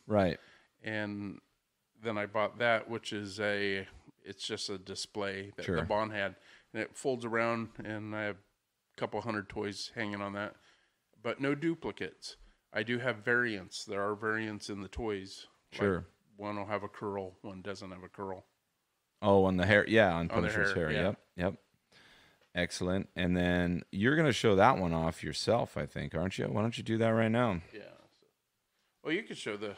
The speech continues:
Speaker 1: Yeah, I'll put the pick up, but go ahead and throw, you p-, put it,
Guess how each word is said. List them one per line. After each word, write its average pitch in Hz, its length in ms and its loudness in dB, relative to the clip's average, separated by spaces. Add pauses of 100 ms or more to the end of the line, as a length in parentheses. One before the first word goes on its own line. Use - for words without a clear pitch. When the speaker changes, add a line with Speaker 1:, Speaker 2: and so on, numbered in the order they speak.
(300)
Speaker 1:
Yeah, 107 160 8
I'll 113 100 10
put 98 140 2
the - 80 -4
pick - 260 2
up, 92 160 4
but 104 180 2
go 156 140 10
ahead 165 120 10
and 117 120 2
throw, 117 120 2
you - 300 -6
p-, - 120 -14 (160)
put 160 140 4
it, - 100 0